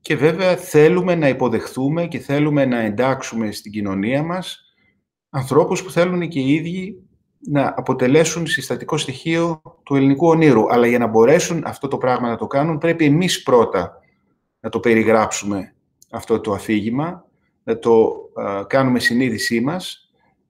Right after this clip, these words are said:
ε, και να δούμε το μέλλον, ε, ως μια διαδικασία στην οποία, ε, όχι μόνο υπάρχει χώρος για άλλους ετερόχθονες, ε, αλλά υπάρχει πραγματικά ανάγκη και για άλλους που θα έρθουν,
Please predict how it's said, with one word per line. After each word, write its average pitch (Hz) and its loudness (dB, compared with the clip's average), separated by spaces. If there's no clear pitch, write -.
ε, 139 -4
και 139 -4
να 139 4
δούμε 196 0
το 170 -2
μέλλον, 156 4
ε, 190 -8
ως 165 -4
μια 170 0
διαδικασία 139 2
στην 147 -6
οποία, 170 0
ε, - -20
όχι 160 -2
μόνο 180 4
υπάρχει 139 0
χώρος 117 4
για 101 -2
άλλους 101 0
ετερόχθονες, 104 -8
ε, 123 -2
αλλά 135 2
υπάρχει 175 -2
πραγματικά 170 -2
ανάγκη 117 0
και 113 -4
για 98 0
άλλους 87 -4
που 113 -16
θα 110 0
έρθουν, 110 0